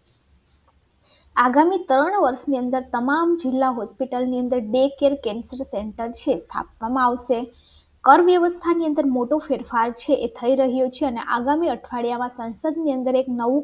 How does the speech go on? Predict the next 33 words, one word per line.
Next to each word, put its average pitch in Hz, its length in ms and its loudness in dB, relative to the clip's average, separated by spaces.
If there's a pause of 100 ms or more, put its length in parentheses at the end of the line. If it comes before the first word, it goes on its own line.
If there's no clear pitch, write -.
કર 226 180 0
બિલ 233 260 -2
છે 294 200 0 (200)
એ - 20 2 (100)
પણ 311 280 -4
રજૂ 220 220 -10
થશે. - 360 -16 (560)
મોદી 269 280 6
સરકારની 311 540 2 (120)
જન 254 200 0 (120)
વિશ્વાસ 262 420 -2
ટુ - 260 -2 (200)
પોઇન્ટ 262 300 0 (140)
ઝીરો 269 280 6
હેઠળ 202 400 -4 (360)
સો - 320 4
કાયદા 233 460 2
છે 262 220 0
એ 240 180 -4 (100)
નાબૂદ 202 320 -4 (100)
કરવામાં 254 440 0
આવશે. 240 320 -2 (640)
કર 294 140 6 (100)
વ્યવસ્થામાં 330 640 0
મોટો 233 220 -4
ફેરફાર 240 480 -4 (180)
થવા 233 220 -2
જઈ 262 240 0
રહ્યો 247 360 0
છે. 247 240 -6 (520)
છત્રીસ 320 500 0 (160)
જીવન 277 340 0
રક્ષક 254 400 -2